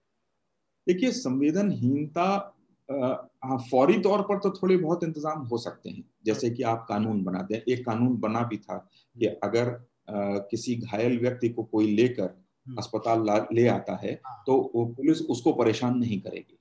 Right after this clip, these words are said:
Speaker 2: हाँ, वो
Speaker 1: और
Speaker 2: सरकार
Speaker 1: उसके बाद
Speaker 2: इनाम,
Speaker 1: आपने
Speaker 2: इनाम भी
Speaker 1: देखा
Speaker 2: देती है, दो हज़ार रुपए का सरकार दिल्ली
Speaker 1: हाँ,
Speaker 2: में इनाम
Speaker 1: हाँ,
Speaker 2: देती है।
Speaker 1: दिल-, दिल्ली में इनाम देती है, तो आपने उसका एक,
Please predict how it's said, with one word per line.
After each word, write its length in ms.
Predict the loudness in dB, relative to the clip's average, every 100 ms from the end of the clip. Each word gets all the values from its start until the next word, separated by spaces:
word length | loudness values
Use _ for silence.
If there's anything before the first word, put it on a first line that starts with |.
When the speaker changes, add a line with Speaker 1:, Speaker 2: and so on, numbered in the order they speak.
| -14
Speaker 2:
हाँ, 180 | -10
वो 80 | -6
Speaker 1:
और 60 | -6
Speaker 2:
सरकार 300 | 0 2 2
Speaker 1:
उसके 160 | 2
बाद 140 | 2 2
Speaker 2:
इनाम, 120 | 2
Speaker 1:
आपने 180 | -2 -2
Speaker 2:
इनाम 100 | 0
भी 60 |
Speaker 1:
देखा 140 | 2 4
Speaker 2:
देती 280 | 2 -2 -8
है, 60 |
दो 180 | -4 -2
हज़ार 200 | 0 0
रुपए 220 | -2 -4
का 120 | -4
सरकार 320 | -4 -4 -6 -4
दिल्ली 280 | 2 2
Speaker 1:
हाँ, 100 | 2 -6
Speaker 2:
में 100 | -8
इनाम 260 | -4 0
Speaker 1:
हाँ, 120 | 2 0
Speaker 2:
देती 300 | _ _ -20
है। 100 | _ _ _ _
Speaker 1:
दिल-, 240 | 2 4 6
दिल्ली 300 | 6 6 4
में 80 | 4
इनाम 220 | 0 2
देती 220 | 0 0
है, 60 | -2
तो 120 | 2
आपने 300 | 2 2 0
उसका 420 | 0 2 2 2
एक, 160 | 2 2